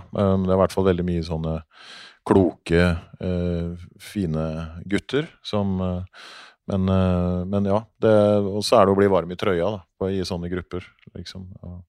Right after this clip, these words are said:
jeg har også Vetle Aga, som, som er en sånn litt naturlig ledertype, eh, som ikke skriker, eh, og så mye, men som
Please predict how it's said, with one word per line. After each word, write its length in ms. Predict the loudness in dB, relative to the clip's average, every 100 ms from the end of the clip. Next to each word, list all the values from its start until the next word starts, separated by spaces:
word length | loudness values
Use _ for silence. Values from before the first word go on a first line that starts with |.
| _
jeg 80 | -2
har 60 | -2
også 140 | 0
Vetle 320 | -2 -2 2 4 4
Aga, 380 | 2 2 0 0
som, 220 | -2 -4 _ -20 -20 -20
som 200 | -8 -2
er 220 | 0 0 -2
en 80 | -4
sånn 140 | -4
litt 160 | -6 -8
naturlig 480 | -10 -6 -6 -4 -2
ledertype, 680 | -4 -4 -10 -14 -10 -10 -10 _ -20 -20 -20 _ -12
eh, 80 | -10
som 120 | -6 -4
ikke 160 | -4
skriker, 540 | -2 -2 -4 -4 -2 2
eh, 220 | 2 2
og 400 | 0 -2 -2 -6
så 140 | -6 -2
mye, 220 | 0 0
men 160 | -2 -4
som 460 | -4 -4 -8 -14